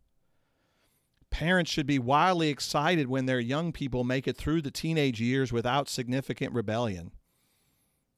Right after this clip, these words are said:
But if teenage rebellion does occur, it should be treated as a problem to be solved, an opportunity for biblical change to happen. Now let's address the problem of God's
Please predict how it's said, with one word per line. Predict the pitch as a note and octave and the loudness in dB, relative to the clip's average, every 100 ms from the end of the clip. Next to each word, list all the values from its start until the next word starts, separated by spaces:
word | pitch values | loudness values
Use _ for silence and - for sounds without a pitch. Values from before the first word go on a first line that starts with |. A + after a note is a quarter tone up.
| _ _ _ - | _ _ _ -4
But | A#2+ D3 | 0 0
if | - | 0
teenage | D3 D3 C#3+ C#3 | -2 0 0 0
rebellion | A#2+ C#3 C#3+ C3+ | 0 0 2 2
does | A#2+ C#3 | 4 2
occur, | E3 - F3 C#3 G#2 | 2 -2 0 2 0
it | G#2 A2 | -4 -6
should | A2+ | -6
be | A#2 | -6
treated | - - D3+ C3+ | -4 -4 -2 0
as | A2+ | 0
a | A2+ | -2
problem | - C3 B2 D3+ D#3 C#3+ | -2 0 4 4 4 0
to | |
be | C3 | 0
solved, | C3+ - C3 B2 G#2 F2+ - - - | -2 0 2 2 0 -4 -14 -12 -2
an | B2+ | 0
opportunity | B2 C#3 C3+ - E3 D#3 A2 G#2+ G#2 - _ | 0 0 -2 -2 2 2 2 -2 -6 -12 _
for | - A#2 | -4 -2
biblical | G2+ C3+ C#3+ C3 | 2 0 0 -4
change | A#2 C#3+ C3 G#2+ G2 - | -4 -2 0 0 -4 -6
to | G#2 | -6
happen. | A#2+ G#2 - E2 E2 - - - _ _ _ _ _ _ _ _ _ | -4 -6 -6 -10 -10 -12 -14 -20 _ _ _ _ _ _ _ _ _
Now | D#3+ G3+ | 0 4
let's | G#3 - | 4 2
address | B2+ C#3 D3 - | 0 2 4 2
the | - | -2
problem | - D3 C3+ C3+ B2+ A#2+ | 0 2 4 4 2 0
of | A#2+ A#2 - | 0 -2 -2
God's | B2 A2+ A2 G2+ | -2 0 0 -4